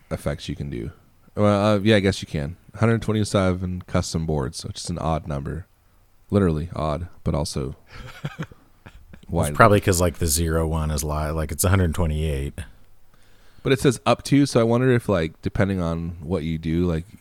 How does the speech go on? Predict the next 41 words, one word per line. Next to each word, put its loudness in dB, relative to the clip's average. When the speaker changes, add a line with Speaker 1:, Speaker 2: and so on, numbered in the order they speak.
Speaker 1:
you -6
take -4
up -4
more -4
space -4
and -6
then -4
you -4
can't -8
do -2
that -2
many. -4
<laughs> -6
Speaker 2:
Well, 2
I 2
Speaker 1:
I -2
Speaker 2:
think 6
Speaker 1:
don't 4
Speaker 2:
it's 2
Speaker 1:
know. -2
Speaker 2:
just 2
saying 2
you 0
don't -2
have -4
to -8
save -4
a -6
hundred -4
twenty-eight. -6
You -6
can -2
just -2
save -6
two -4
if -8
you -6
want -8
to. -12
Speaker 1:
That's -4
true. -6